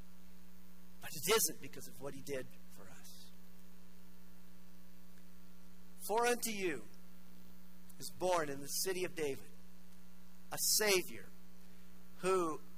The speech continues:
is," help me out, "Christ the Lord." "For unto you, for unto us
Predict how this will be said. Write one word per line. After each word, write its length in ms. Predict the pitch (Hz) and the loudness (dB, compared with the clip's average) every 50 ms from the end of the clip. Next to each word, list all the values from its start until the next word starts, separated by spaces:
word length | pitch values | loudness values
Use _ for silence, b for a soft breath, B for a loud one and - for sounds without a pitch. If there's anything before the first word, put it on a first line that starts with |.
| - - - | -4 -4 -2
is," 400 | 170 170 160 143 127 120 113 - | 0 2 2 2 2 0 0 -2
help 180 | 143 123 98 | -2 -2 -2
me 160 | 139 139 135 131 | -2 -2 -2 0
out, 280 | 131 120 113 104 - - - - - - - - - - - | 0 0 0 -2 -2 -4 -4 -4 -4 -4 -4 -4 -4 -4 -4
"Christ 680 | - - 135 143 151 147 143 139 - - - - - - - - - - | 0 4 6 6 6 6 4 2 0 0 -2 -2 -2 -4 -4 -4 -4 -2
the 200 | 123 131 135 131 | 0 2 2 2
Lord." 500 | 120 117 113 113 110 98 - - - - - - - B B B B B B B B B B B - | 0 0 -2 -2 -2 -2 -4 -4 -4 -4 -4 -4 -4 B B B B B B B B B B B 2
"For 140 | - 196 | 6 8
unto 280 | 233 262 294 294 285 277 | 10 10 10 8 8 6
you, 360 | 285 254 285 294 269 214 - - - - - - - - - - - - - - - - - - - - - - - - - - - - - - - - | 6 8 8 8 8 6 4 2 -2 -4 -4 -4 -4 -4 -4 -4 -4 -4 -4 -4 -4 -4 -4 -4 -4 -4 -4 -4 -4 -4 -4 -4 -4 -4 -4 -4 -2 0
for 120 | - 196 240 | 4 6 6
unto 240 | 269 294 285 302 294 | 8 6 6 8 8
us 640 | 277 247 208 143 - - - - - - - - | 10 10 8 8 4 0 -2 -2 -2 -4 -4 -4